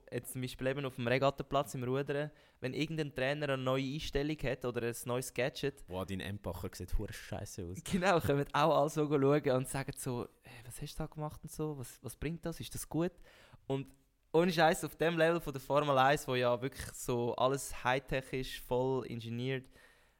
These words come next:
Speaker 1: Und die Fahrer gehen einfach immer noch so, «Hey, fuck, der sieht hure schnell aus, Scheiße, Mann, ich hab ein bisschen
Speaker 2: Ja.
Speaker 1: Angst» und so. Das habe ich wirklich, das habe ich echt eine geile Szene gefunden, also, ja, von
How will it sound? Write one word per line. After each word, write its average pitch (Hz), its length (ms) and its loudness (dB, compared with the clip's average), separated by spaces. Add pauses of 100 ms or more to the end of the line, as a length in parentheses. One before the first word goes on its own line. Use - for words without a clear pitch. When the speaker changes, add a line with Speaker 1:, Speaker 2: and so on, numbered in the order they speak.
(460)
Speaker 1:
Und 147 220 0
die - 400 -20
Fahrer 151 420 6
gehen 139 200 4
einfach 127 220 6
immer 147 260 -2
noch 139 140 2
so, 120 440 2 (480)
«Hey, 123 200 -10
fuck, - 440 -12
der 131 120 -10
sieht - 260 -10
hure 165 220 -4
schnell 170 320 -8 (100)
aus, 160 180 -8
Scheiße, 160 400 -12
Mann, 151 180 -6
ich 147 80 -8
hab - 60 -14
ein - 60 -16
bisschen - 140 -2
Speaker 2:
Ja. 127 80 -4
Speaker 1:
Angst» 156 180 -10
und 151 100 -12
so. 147 200 -2
Das - 180 -4
habe 131 140 4
ich 127 80 -4
wirklich, 135 240 -6
das 139 200 -4
habe 156 140 4
ich 156 60 0
echt 147 280 0
eine 156 80 -8
geile 147 220 4
Szene 139 340 -6
gefunden, 123 300 -6
also, 123 400 2 (680)
ja, 120 220 4
von 117 80 -10